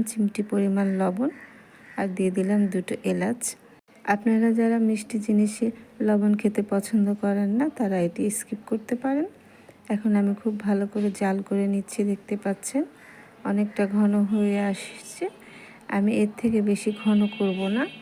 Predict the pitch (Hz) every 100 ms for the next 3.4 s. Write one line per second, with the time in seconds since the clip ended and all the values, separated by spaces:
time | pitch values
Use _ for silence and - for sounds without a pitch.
0 | - - - 214 220 220 220 202 196 190
1 | 185 196 190 - 196 190 196 247 330 -
2 | - - - - 185 180 180 196 190 190
3 | 190 196 202 202